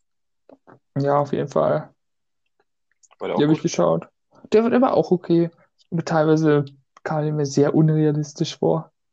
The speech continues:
Speaker 2: Hm. Ja, okay. Wo hast du denn geschaut?
Speaker 1: Äh, Fernsehen, der lief auf Z D F Neo, also ohne Werbung.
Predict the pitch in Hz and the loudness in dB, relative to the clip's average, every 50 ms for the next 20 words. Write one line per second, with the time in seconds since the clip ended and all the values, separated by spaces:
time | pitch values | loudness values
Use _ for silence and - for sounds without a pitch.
0 | _ _ _ _ _ _ _ _ _ _ _ _ _ _ - 104 101 101 98 92 | _ _ _ _ _ _ _ _ _ _ _ _ _ _ -18 -16 -16 -16 -16 -18
1 | - _ _ _ _ _ _ _ _ - 95 95 90 85 85 - 95 95 _ _ | -20 _ _ _ _ _ _ _ _ -20 -20 -18 -18 -18 -18 -20 -20 -20 _ _
2 | _ _ _ _ _ _ _ _ _ _ _ _ _ _ _ _ _ _ _ _ | _ _ _ _ _ _ _ _ _ _ _ _ _ _ _ _ _ _ _ _
3 | _ _ _ _ _ _ _ _ - _ _ _ _ _ _ _ _ _ _ _ | _ _ _ _ _ _ _ _ -20 _ _ _ _ _ _ _ _ _ _ _
4 | _ _ _ _ _ _ _ _ _ _ _ _ _ _ _ _ _ _ _ - | _ _ _ _ _ _ _ _ _ _ _ _ _ _ _ _ _ _ _ -8
5 | 104 104 - - 98 92 92 90 - 95 104 110 110 _ _ _ _ _ _ _ | -8 -8 -6 -8 -12 -12 -12 -10 -8 -6 -6 -6 -8 _ _ _ _ _ _ _
6 | _ _ _ _ _ _ _ _ _ _ - - 156 160 160 156 - - - - | _ _ _ _ _ _ _ _ _ _ -6 -2 0 2 2 0 0 -2 0 2
7 | 190 214 240 233 190 165 156 160 156 170 185 - 185 170 160 - - - - - | 2 4 4 4 4 4 2 2 4 4 2 2 2 0 0 -2 -6 -8 -2 -2
8 | 185 180 196 196 170 165 - 170 180 208 226 214 - 160 151 160 - - 185 196 | 0 2 2 0 0 0 -2 0 2 2 4 4 2 2 0 0 0 0 2 2
9 | 175 170 175 185 196 196 180 170 165 | 2 2 0 0 2 0 0 -2 -4